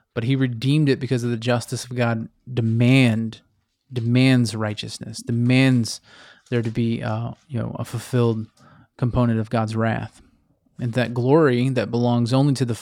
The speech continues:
Father was displayed on the, on the cross. And by a, um, by an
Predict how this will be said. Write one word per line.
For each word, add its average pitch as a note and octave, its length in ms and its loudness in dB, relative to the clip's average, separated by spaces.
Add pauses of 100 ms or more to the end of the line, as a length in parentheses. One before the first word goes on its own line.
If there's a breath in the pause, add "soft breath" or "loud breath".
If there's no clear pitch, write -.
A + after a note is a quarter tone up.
Father A2+ 300 0 (460 loud breath)
was A#2 160 -2
displayed B2 440 -2
on B2 140 -2
the, A2+ 140 -2 (100)
on A#2 140 -6
the A2 160 -4
cross. C#3+ 480 -2 (560)
And A2+ 480 -2 (340)
by B2 280 2
a, A#2 260 2
um, A2+ 280 -4 (380 soft breath)
by A#2+ 120 0
an A2+ 100 0